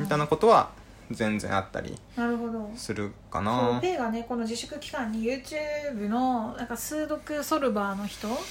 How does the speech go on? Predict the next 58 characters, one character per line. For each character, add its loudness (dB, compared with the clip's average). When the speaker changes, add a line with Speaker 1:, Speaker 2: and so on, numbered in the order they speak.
Speaker 1:
う 0
ん。 0
Speaker 2:
海 2
外 0
の、 -6
な 0
ん 2
だ 0
っ -4
け、 -6
ヨ 6
ー 4
ロ 6
ッ 4
パ 4
パ 0
ズ -4
ル 0
チ -4
ャ 0
ン -2
ピ -2
オ 0
ン -2
な -4
ん -6
だ -8
っ -10
け？ -4
Speaker 1:
イ 0
ギ 2
リ 0
ス -2
の 0
か 4
な、 -2
多 -8
分。 -4
Speaker 2:
イ 4
ギ 0
リ -2
ス -12
か。 -14
Speaker 1:
う -4
ん。 -4
Speaker 2:
の 4
パ -6
ズ -4
ル -2
チ -6
ャ 2
ン -4
ピ -4
オ -4
ン -6
の -6
人 -6
が 2